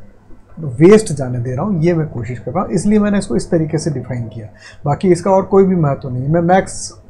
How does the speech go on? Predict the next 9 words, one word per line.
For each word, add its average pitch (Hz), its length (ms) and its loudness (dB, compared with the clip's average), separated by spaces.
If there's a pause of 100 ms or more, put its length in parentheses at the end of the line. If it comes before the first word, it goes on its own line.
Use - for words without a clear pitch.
(120)
रोज, 185 340 6 (280)
मैक्स 175 260 2
कॉलम 180 320 2
करके 175 260 -2
भी 175 80 2
डिफाइन 151 340 -2
कर 151 120 -6
सकता 156 260 -8
हूँ 214 120 -6